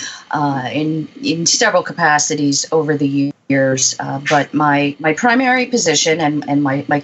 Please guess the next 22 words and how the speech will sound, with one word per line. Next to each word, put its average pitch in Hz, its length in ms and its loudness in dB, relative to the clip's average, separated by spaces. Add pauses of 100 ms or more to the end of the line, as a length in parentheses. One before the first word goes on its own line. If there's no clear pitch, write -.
(120)
quote-unquote 156 480 0
day 156 160 2
job, 185 340 0 (580)
uh, 151 300 2
is 175 300 0
with 180 220 -6
the 180 180 -8
Center 180 380 -2
for 233 140 0
Endometriosis 208 840 0
Care, 151 320 2
and 165 220 -4
we 160 120 2
are 156 120 2
a 151 40 0
specialty 180 520 -2
practice, 160 600 0
a - 40 -2
specialty - 440 -2
treatment 143 380 -2
center. 135 480 0 (520)
Um, 147 460 0